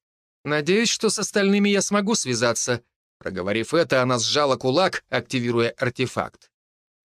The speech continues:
Внезапно появившийся ветер поднял с земли опавшую жёлтую листву, которая каким-то неестественным смерчем начала кружиться возле нас, превращаясь в сплошную жёлтую стену,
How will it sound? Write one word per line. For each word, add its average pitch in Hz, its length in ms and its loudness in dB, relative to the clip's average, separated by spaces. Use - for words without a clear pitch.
Внезапно 135 600 0
появившийся 214 560 0
ветер 196 360 2
поднял 175 420 2
с 127 40 -4
земли 180 260 2
опавшую 175 600 0
жёлтую 156 380 2
листву, 147 520 2
которая 107 300 0
каким-то 123 380 -2
неестественным 160 800 0
смерчем 170 500 -2
начала 151 320 0
кружиться 170 580 0
возле 156 300 0
нас, 135 400 -2
превращаясь 101 580 0
в - 60 -2
сплошную 123 560 -2
жёлтую 123 460 0
стену, 160 480 0